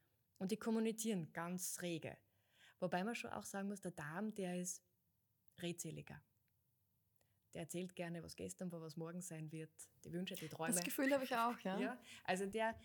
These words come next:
Speaker 1: es gibt sowas wie Bauchgefühl, tatsächlich.
Speaker 2: Mhm.
Speaker 1: Und das Gehirn ist eher wortkarg,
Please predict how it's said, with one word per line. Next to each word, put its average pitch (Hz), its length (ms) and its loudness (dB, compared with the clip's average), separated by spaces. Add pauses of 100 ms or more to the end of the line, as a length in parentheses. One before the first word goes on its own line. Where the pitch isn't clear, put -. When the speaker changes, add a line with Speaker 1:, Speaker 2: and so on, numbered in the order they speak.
(160)
Speaker 1:
es 190 120 -4
gibt 294 220 2
sowas 175 260 4
wie 170 80 4
Bauchgefühl, 151 680 -2
tatsächlich. 190 760 -2 (240)
Speaker 2:
Mhm. 226 300 -16 (260)
Speaker 1:
Und 214 120 -2
das 220 140 0
Gehirn 240 380 2
ist 240 380 0
eher 202 340 0
wortkarg, 165 800 0